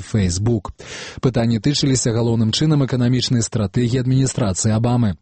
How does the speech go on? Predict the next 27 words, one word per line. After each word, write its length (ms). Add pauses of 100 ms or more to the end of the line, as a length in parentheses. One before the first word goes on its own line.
(360)
Прэзідэнт 480
распавёў 480
аб 80
планах 320
зніжэння 480
бюджэтнага 560
дэфіцыту 480
З 160
Ш 240
А 80
за 160
кошт 240
падвышэння 560
падаткаў 480
на 80
высокія 480
даходы 500 (380)
і 80
скарачэння 560
дзяржаўных 500
выдаткаў, 540
а 80
таксама 400
аб 240
рэформе 560 (240)
энергетыкі. 800 (840)
У 160